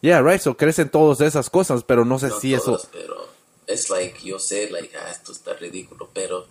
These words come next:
Speaker 2: no me lastima. O sea, el pedo, like, no como, ¿si has visto la de Jack Nicholson con esta Helen Hunt?
Speaker 1: ¿Cuál, güey?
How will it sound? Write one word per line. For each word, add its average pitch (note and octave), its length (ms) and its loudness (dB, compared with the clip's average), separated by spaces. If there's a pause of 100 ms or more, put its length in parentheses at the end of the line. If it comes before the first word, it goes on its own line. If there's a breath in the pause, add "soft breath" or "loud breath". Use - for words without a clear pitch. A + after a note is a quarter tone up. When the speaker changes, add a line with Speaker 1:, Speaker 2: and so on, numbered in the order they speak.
Speaker 2:
no F#2+ 140 -10
me F#2+ 100 -8
lastima. F2+ 500 -12 (140)
O F2+ 40 -2
sea, F2+ 200 -2 (180)
el F2 140 -14
pedo, F2+ 360 -4
like, - 280 -8 (2250)
no G2 260 -8
como, F#2 560 -10 (320)
¿si - 140 -6
has G#2 60 -4
visto G#2+ 220 -6
la F2+ 180 -2
de E2+ 300 -8
Jack F#2 260 -6
Nicholson F#2 680 -12 (280)
con - 320 -12
esta - 760 -8 (120)
Helen F#2 360 -8
Hunt? G2 200 -10 (960)
Speaker 1:
¿Cuál, A2 240 2
güey? D#2+ 200 -4